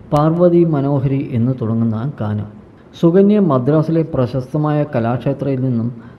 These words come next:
നൃത്തത്തിന് സ്വർണ്ണ മെഡലൊക്കെ നേടിയ കലാകാരിയായിരുന്നു. അതുകൊണ്ട് തന്നെ വെറും പതിനേഴ് വയസ്സ് മാത്രമുള്ള മഞ്ജുവിന് സുകന്യയുടെ മുന്നിൽ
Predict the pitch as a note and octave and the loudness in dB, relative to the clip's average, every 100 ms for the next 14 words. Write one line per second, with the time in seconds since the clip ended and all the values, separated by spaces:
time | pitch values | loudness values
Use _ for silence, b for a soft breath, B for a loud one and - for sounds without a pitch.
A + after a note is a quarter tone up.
0 | - C3 A2+ D#3+ D#3+ D3 D3 - B2 C#3 | -2 -2 0 0 2 0 0 0 0 2
1 | D#3+ D3+ C#3 B2 A2 A#2+ A2+ A2+ A#2+ A#2 | 2 2 2 0 0 -2 0 -2 -2 -4
2 | A#2 B2+ B2 B2+ C3 B2 A2 G#2 G#2 G2+ | -2 -2 0 0 0 0 -2 -4 -6 -10
3 | - B B - C#3+ E3+ F#3 F#3 F3+ F3+ | -12 B B -2 2 4 4 2 2 2
4 | F3 D3 C#3 E3 D#3+ C3 C3 D3+ E3+ E3 | 2 2 2 0 2 0 2 2 2 2
5 | D#3+ D#3+ D#3 D3+ D#3+ D#3 D3+ C3+ A#2+ B2 | 0 0 -2 -2 -2 0 0 0 0 0
6 | C#3+ C3 C3 C3+ B2 C#3 D#3+ D#3 D3 A#2 | -2 -2 -2 -2 -2 0 2 2 0 0
7 | A#2 | -2